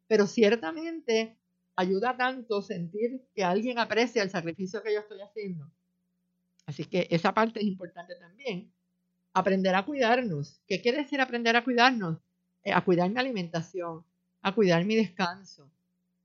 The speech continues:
a hacer un poquito de ejercicio, la meditación,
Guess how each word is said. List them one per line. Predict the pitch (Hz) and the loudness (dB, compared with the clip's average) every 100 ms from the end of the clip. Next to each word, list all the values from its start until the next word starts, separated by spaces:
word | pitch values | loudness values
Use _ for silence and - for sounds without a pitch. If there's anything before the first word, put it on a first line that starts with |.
| _ | _
a | 175 | -2
hacer | - 180 | 0 2
un | 208 | 2
poquito | 226 240 226 | 2 2 0
de | |
ejercicio, | 233 175 - 233 226 - 170 139 - _ _ _ _ _ | 0 -4 -12 -12 -12 -12 -18 -20 -20 _ _ _ _ _
la | 180 196 | 0 2
meditación, | 190 190 170 180 180 - 214 208 202 202 | 2 0 -2 -4 -6 -2 -2 0 -2 -6